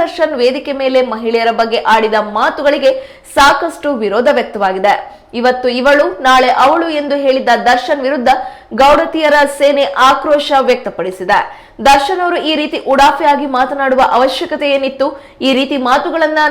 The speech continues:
ನಾವು ಏಕೆ ಕೇಳ್ಬೇಕು? ಈ ರೀತಿಯ ಮಾತುಗಳನ್ನ ದರ್ಶನ್ ಏಕೆ ಹೇಳ್ಬೇಕಿತ್ತು ಎಂಬ ಬಗ್ಗೆ ವಿವರಣೆ ನೀಡಬೇಕು,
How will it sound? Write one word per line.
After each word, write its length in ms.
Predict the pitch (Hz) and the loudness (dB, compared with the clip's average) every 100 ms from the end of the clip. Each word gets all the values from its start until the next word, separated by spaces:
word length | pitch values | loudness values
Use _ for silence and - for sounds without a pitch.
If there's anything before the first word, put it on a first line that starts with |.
| 269 | 2
ನಾವು 260 | 269 262 233 | 2 0 0
ಏಕೆ 200 | 294 339 | 0 -2
ಕೇಳ್ಬೇಕು? 560 | - 302 277 269 262 277 - - - | -2 2 4 4 2 0 -2 -8 -12
ಈ 120 | 220 240 | -4 -2
ರೀತಿಯ 240 | 247 262 247 | 0 0 2
ಮಾತುಗಳನ್ನ 580 | 240 285 302 311 302 294 240 | 2 0 0 -2 0 0 2
ದರ್ಶನ್ 280 | 240 - 349 | 0 0 -4
ಏಕೆ 260 | 311 302 262 240 | -4 0 0 2
ಹೇಳ್ಬೇಕಿತ್ತು 580 | 233 302 311 311 294 285 | 2 2 0 -2 -6 -2
ಎಂಬ 220 | 262 254 | 0 0
ಬಗ್ಗೆ 300 | 240 254 247 | 0 0 0
ವಿವರಣೆ 420 | 226 220 302 311 | 0 0 0 0
ನೀಡಬೇಕು, 520 | 233 196 190 190 202 | -4 -4 -4 -2 -2